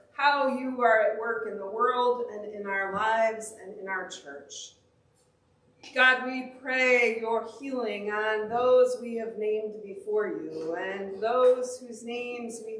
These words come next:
hold in our hearts. God, as we pray for healing for people that we know and even people we don't know, God, we pray for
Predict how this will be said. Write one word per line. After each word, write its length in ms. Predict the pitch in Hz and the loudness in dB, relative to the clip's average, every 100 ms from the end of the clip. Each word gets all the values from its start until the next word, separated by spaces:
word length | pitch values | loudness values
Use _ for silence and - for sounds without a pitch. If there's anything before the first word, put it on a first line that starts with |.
| 254 | -8
hold 320 | 254 254 208 | -6 -6 -6
in 100 | 214 | -4
our 200 | 196 190 | -4 -6
hearts. 680 | - 180 170 165 165 - - _ _ _ _ _ _ - - - - - | -8 -8 -8 -10 -12 -14 -16 _ _ _ _ _ _ -4 -2 -2 -4 2
God, 260 | 254 262 | 6 6
as 180 | 254 233 | 4 -2
we 140 | 262 269 - | -4 -6 -4
pray 400 | 277 277 269 262 | 4 6 8 4
for 240 | 233 226 - | -2 -10 -10
healing 560 | 330 294 285 269 254 247 | -6 -4 -4 -4 -6 -8
for 500 | - 226 208 202 202 - | -4 0 2 2 0 -8
people 760 | 269 262 262 254 247 240 226 214 | -14 -6 -2 2 4 6 4 0
that 200 | 214 208 | -2 -2
we 160 | 208 196 | -6 -6
know 560 | 196 233 247 254 247 | -4 -2 -2 0 0
and 280 | 220 208 226 | 0 -2 -6
even 260 | 233 220 214 | -10 -10 -10
people 360 | - - 220 190 | -12 -12 -8 -6
we 160 | 190 190 | -6 -6
don't 300 | 208 214 208 | -4 -4 -4
know, 340 | 175 170 165 165 | -4 -4 -4 -4
God, 460 | 208 214 208 208 - - _ _ _ | -4 -2 -2 -4 -10 -20 _ _ _
we 240 | 254 254 254 | -12 -12 -2
pray 460 | 339 285 285 285 285 | 6 6 6 0 -6
for 220 | 240 240 | -8 -8